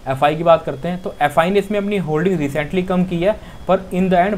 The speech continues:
ठीक ठाक holding है एफ़आई की भी। बाकी जितनी भी holding है retail party के पास, और retail में भी देखोगे करीब, हाँ, eleven point thirty percent holding retail party पे है, बाकी nine point eight percent other party के पास है।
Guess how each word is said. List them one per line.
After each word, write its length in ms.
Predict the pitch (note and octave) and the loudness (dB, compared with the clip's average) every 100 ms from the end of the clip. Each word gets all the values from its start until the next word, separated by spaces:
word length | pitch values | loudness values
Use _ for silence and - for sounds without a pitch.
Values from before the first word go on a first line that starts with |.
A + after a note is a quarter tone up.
| D3+ - C3+ - | -6 -12 -12 0
ठीक 180 | F#3+ G3+ | 2 4
ठाक 140 | F#3+ | 4
holding 260 | F3 E3 D#3+ | 2 2 2
है 60 | |
एफ़आई 200 | C3+ C3 | 0 0
की 120 | B2 A#2 | 0 -2
भी। 120 | A#2 - - - - - - - - C3 | -2 -6 -12 -12 -12 -14 -14 -20 -4 0
बाकी 300 | C3+ C3+ F#3 | 0 0 -2
जितनी 300 | F#3 G3 G#3+ | -2 -2 0
भी 60 | |
holding 300 | F3+ F3 F3 | 0 0 0
है 60 | G#3+ | 0
retail 300 | D#3 D3+ E3+ | -2 -2 -2
party 320 | E3 D#3 D#3+ D#3+ | 0 0 -2 -6
के 80 | |
पास, 200 | D#3+ F#3 F#3 - - D3 | -2 -2 -4 -14 -12 -6
और 80 | C#3 | -4
retail 320 | C3+ E3 E3+ | -2 -2 -2
में 100 | F#3+ | 0
भी 60 | |
देखोगे 420 | F#3 F3+ F#3 F#3 G#3+ G3+ - - - - - - - - - - - | 0 0 0 2 0 -4 -18 -20 -20 -20 -20 -20 -20 -20 -18 -8 -2
करीब, 340 | E3 F#3+ G3+ A3 A3 - - C#3+ C3 - | 2 2 4 2 0 -8 -10 -10 -10 -10
हाँ, 280 | D3 C#3+ D3 D3+ | -6 -6 -4 -2
eleven 400 | C#3 C#3+ E3 F3+ | 2 4 2 0
point 260 | F3 F#3 F#3 - - - C#3+ | 0 -2 -8 -14 -18 -6 -2
thirty 240 | C#3 F#3 | 0 0
percent 320 | F3+ E3+ F#3 | 2 2 2
holding 380 | D#3 D#3 E3+ D#3+ | 2 2 2 0
retail 260 | C3+ D3+ E3 | 2 2 4
party 300 | D#3+ D#3+ D#3+ | 4 4 2
पे 100 | G3 | 2
है, 60 | |
बाकी 400 | E3 D3 - F#3+ | 2 0 0 0
nine 320 | F3+ D3 D#3+ E3+ | 0 2 0 2
point 360 | E3+ F3+ - | 0 0 0
eight 180 | F3 F#3 | 0 2
percent 380 | E3 E3 F#3 - | 0 -4 -6 0
other 180 | D#3 E3+ | 2 4
party 280 | C#3+ C#3+ | 4 2
के 100 | C3+ | -2
पास 240 | C3 A#2+ | 0 0
है। 100 | B2 | -2